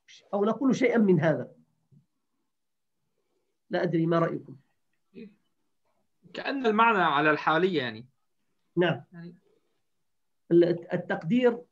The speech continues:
Speaker 1: يعني، هو الأولى كأنه. إن بمعنى إذ. تمام يا دكتور، هذا قول كوفي. نعم. هو قول،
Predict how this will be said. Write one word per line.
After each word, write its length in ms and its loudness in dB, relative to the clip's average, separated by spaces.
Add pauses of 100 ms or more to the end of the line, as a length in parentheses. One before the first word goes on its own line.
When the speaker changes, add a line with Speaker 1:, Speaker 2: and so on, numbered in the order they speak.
(120)
Speaker 1:
يعني، 320 -2
هو 120 4
الأولى 400 2
كأنه. 400 -12 (2250)
إن 160 8
بمعنى 340 8
إذ. 520 6 (480)
تمام 240 2
يا 100 6
دكتور، 340 2
هذا 180 6
قول 340 4
كوفي. 440 2 (1500)
نعم. 280 -2 (2000)
هو 120 2
قول، 580 4